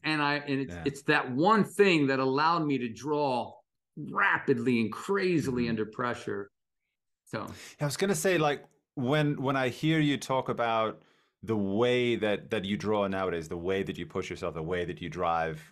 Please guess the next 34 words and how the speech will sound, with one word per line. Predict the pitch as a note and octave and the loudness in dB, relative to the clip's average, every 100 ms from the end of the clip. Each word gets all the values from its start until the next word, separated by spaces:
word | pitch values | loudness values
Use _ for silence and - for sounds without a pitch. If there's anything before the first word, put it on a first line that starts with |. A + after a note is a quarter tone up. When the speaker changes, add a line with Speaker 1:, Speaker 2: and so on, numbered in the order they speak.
| - | -20
Speaker 2:
forward, | - - F2+ E2 | -12 -4 -2 -2
the | D#2+ | -4
way | E2 F2+ | -4 -4
that | E2+ | -6
you | F#2 | -6
want | F#2+ | -6
to | G2 | -6
use | F2 F2+ D#2 - | -6 -6 -6 -8
every | G2+ F#2+ G2 | -6 -4 -2
minute | G2 G2 | -2 -4
that | F#2 - | -6 -12
you | |
can, | E2 F#2 E2+ E2+ D#2+ - _ _ - - _ _ F#2 | -10 -6 -6 -6 -8 -14 _ _ -20 -20 _ _ -4
uh, | E2+ D#2+ D#2 | -2 -4 -6
to, | G2 | -10
to | D#2 A#2+ | -6 -6
draw | E2 F#2 G2 | -4 -2 -2
better, | E2 D2+ F#2+ F2+ D#2 | -2 -6 -6 -4 -6
to, | D#2 E2 | -8 -10
to, | D#2 - D#2 | -10 -8 -8
to | D#2 E2+ | -8 -10
reach | D#2+ F#2 D#2 | -8 -8 -6
the, | G#2+ | -2
Speaker 1:
Yeah. | A2 F2+ | -2 -2
Speaker 2:
the, | D#2 | -6
the | - | -10
peak | D#2 A2 G2+ | -6 -4 -2
that | - | -4
you're | E2 | -8
trying | D#2+ F#2+ E2+ | -6 -6 -6
to | E2+ | -6
get | F2+ F#2 | -6 -6
to, | - E2+ | -6 -4
Speaker 1:
Yeah. | D2+ | -4